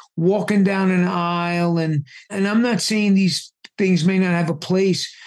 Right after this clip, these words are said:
but I think that a lot of times we, the people in these leadership positions are instructing their people that all they have to do is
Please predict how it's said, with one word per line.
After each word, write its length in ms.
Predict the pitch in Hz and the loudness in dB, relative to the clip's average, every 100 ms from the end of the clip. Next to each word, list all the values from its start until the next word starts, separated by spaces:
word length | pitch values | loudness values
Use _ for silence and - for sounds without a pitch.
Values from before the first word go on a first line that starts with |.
| - _ - | -20 _ -4
but 100 | 208 | 0
I 100 | 190 | 0
think 280 | 254 269 | 0 0
that 160 | 262 240 | 0 0
a 80 | 202 | 0
lot 320 | 190 196 240 | 0 0 0
of 100 | 233 | -2
times 800 | - 175 180 175 170 151 - - _ - | 0 0 2 2 2 0 -6 -14 _ -8
we, 580 | 190 180 220 240 247 - | 0 2 2 2 -2 -6
the 300 | 208 196 185 | -4 0 -2
people 540 | - 233 262 262 220 202 | -2 -2 -2 0 0 0
in 260 | 208 196 | 2 2
these 280 | 196 185 151 | 2 0 0
leadership 800 | 180 180 226 226 208 - 202 185 | 0 2 0 0 0 -2 -4 -4
positions 1040 | - 165 143 220 - 180 156 151 151 135 - _ _ - | -4 -2 -2 -2 -2 -2 -2 0 -2 -4 -10 _ _ -10
are 320 | 190 180 185 | -4 0 2
instructing 760 | 175 - - 220 262 - 208 185 | 2 0 -2 -2 -2 -2 0 2
their 180 | 180 | 0
people 560 | - - 220 220 196 175 | -4 -2 0 0 0 0
that 360 | 165 165 165 - _ _ _ _ _ - | 0 -2 -6 -10 _ _ _ _ _ -2
all 260 | 214 277 | 0 2
they 220 | 269 254 | 0 0
have 220 | 202 220 208 | 0 0 -2
to 100 | 196 | -2
do 360 | 170 202 190 | 0 2 2
is 340 | 180 147 143 | 2 -2 -6